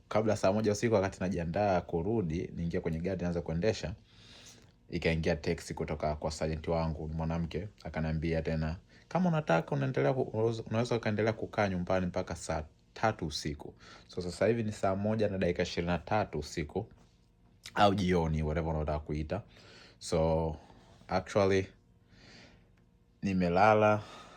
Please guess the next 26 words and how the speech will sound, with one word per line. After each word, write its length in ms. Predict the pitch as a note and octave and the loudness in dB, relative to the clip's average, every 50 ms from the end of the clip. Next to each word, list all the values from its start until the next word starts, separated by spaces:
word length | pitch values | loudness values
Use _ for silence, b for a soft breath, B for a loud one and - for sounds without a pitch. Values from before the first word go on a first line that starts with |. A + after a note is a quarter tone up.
| B B B B | B B B B
kama 220 | - G#2+ G2 E2+ | 0 0 0 2
ma-, 200 | D#2 D2+ D2+ D2 | 0 -2 -4 -6
sijala 380 | - - - G#2+ G2 F#2 F2 D#2+ | -8 -4 0 2 4 4 6 4
za 80 | E2 | 2
kulala 320 | D#2 - D2+ C#2+ C#2+ D2+ D2+ | 0 0 -2 -4 -4 -4 -6
sana, 300 | - - - C#2+ C#2 D2 | -6 -6 -6 -6 -4 2
kama 200 | - G#2 F#2 D2+ | 4 4 4 4
masaa 260 | D2+ D#2 - D#2+ D#2 | 0 -2 -2 -2 -2
mawili 380 | D2+ D2+ C#2+ D2+ D#2 D2+ D2+ D2 | -2 -2 -2 -2 -2 -2 -2 -4
na 140 | D2+ D2 | -4 -4
nusu 340 | D2 D2+ D2+ D2 - - D2+ | -4 -4 -4 -6 -6 -8 -10
tu. 240 | D2 - D#2 D#2 D2 - - - - - - | -10 -10 -10 -12 -12 -12 -16 -20 -20 -14 -8
Mimi, 280 | G2 G2+ G2+ G2 F#2 F2+ | -4 -4 -2 -2 -2 -2
mimi 320 | E2+ F#2 G#2+ G#2+ G2+ F#2+ | 0 2 2 2 2 0
siku 180 | F#2 - - F#2+ | -2 -2 0 2
hizi, 460 | F#2 F#2 F2+ E2+ E2 E2+ E2 E2 D#2 | 4 4 4 4 2 0 0 0 0
unajua 580 | - G1+ - - E2 F#2 F#2+ G2 G#2 A#2 A2+ G#2+ | -2 -4 -6 -4 -2 0 0 2 4 4 4 4
vo-, 240 | F2+ F2+ F#2 - - - | 4 2 -2 -4 -6 -8
vokuwa 420 | E2+ F2 E2+ F2+ E2+ - G#2 F#2+ | -10 -6 -6 -6 -2 0 0 0
ki-, 280 | - - - - G#1+ D#2+ | 0 -4 -8 -8 -6 -6
vokuwa, 680 | E2+ E2 F2+ E2+ - - G#2 G2 F#2 F2 F2 E2+ D#2+ D#2+ - - - - _ - _ _ b b b b b b b b b _ | -4 -4 -6 -6 -4 0 2 2 4 4 4 2 0 -2 -4 -8 -10 -14 _ -20 _ _ b b b b b b b b b _
when 120 | - F#2 F2+ | 2 4 6
I 120 | F2+ F2+ | 8 8
was, 460 | F2+ F2+ F2 F2 - - - - - - - G2+ - - _ - | 8 6 4 0 -4 -8 -8 -10 -12 -16 -20 -20 -20 -20 _ -14
mm, 280 | F#2 F#2 F2+ F2+ F2+ E2+ - - | -6 -2 0 0 0 0 -2 -8
young, 600 | - E2 F#2 F2+ F#2 G2+ G#2+ A2 G#2+ F#2+ F2 D#2+ | -6 -4 -2 2 6 8 8 8 8 6 4 0